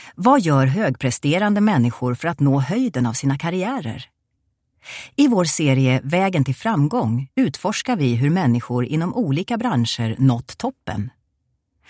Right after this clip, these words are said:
Det är olika personer, från politiker till kulturpersonligheter, artister och entreprenörer. Den här boken handlar om Kylie Jenners karriär, den yngsta miljardären någonsin.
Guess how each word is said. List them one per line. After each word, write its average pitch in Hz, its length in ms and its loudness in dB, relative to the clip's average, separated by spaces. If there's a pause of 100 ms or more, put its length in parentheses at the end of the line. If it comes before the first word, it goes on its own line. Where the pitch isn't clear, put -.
(200)
Det 214 160 2
är 240 80 -2
olika 240 440 0
personer, 143 680 -2 (380)
från 190 320 2
politiker 170 680 -2
till 143 320 -2
kulturpersonligheter, 127 1400 0 (160)
artister 147 760 -4 (180)
och 143 100 4
entreprenörer. 127 880 0 (960)
Den 240 140 6
här 269 160 4
boken 147 520 2
handlar 131 340 2
om 131 140 2
Kylie 135 420 0
Jenners 143 560 -2
karriär, 117 600 -4 (520)
den 175 180 2
yngsta 185 360 2
miljardären 143 680 2
någonsin. 117 600 -2